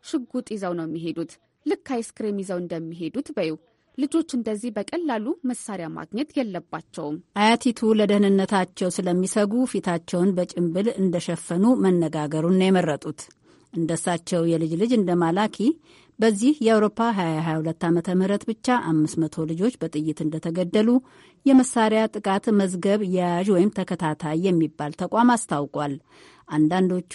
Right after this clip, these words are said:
Speaker 2: በሰው እጅ ተመተው፣ ሌሎች ደግሞ በአጋጣሚ አደጋ የሞቱ መሆናቸውን ነው የሚገልጸው። የተቋሙ ዲሬክተር ማርክ ብራያንት ያስረዳሉ።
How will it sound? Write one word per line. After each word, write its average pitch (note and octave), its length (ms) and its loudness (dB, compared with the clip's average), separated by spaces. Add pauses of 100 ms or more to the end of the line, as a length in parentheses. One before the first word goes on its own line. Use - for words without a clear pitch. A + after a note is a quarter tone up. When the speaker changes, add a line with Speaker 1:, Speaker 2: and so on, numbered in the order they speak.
(120)
Speaker 2:
በሰው F#3+ 320 0
እጅ E3+ 180 -4
ተመተው፣ F3+ 540 0
ሌሎች B3 320 4
ደግሞ B3 320 4
በአጋጣሚ D3+ 680 -4
አደጋ F3 300 -4 (140)
የሞቱ D3+ 440 -2
መሆናቸውን D3 680 -2
ነው D#3+ 100 2
የሚገልጸው። D#3+ 560 -2 (480)
የተቋሙ F#3 440 0 (100)
ዲሬክተር G3 560 -2
ማርክ G3 300 0
ብራያንት A3 440 2
ያስረዳሉ። D3+ 640 -4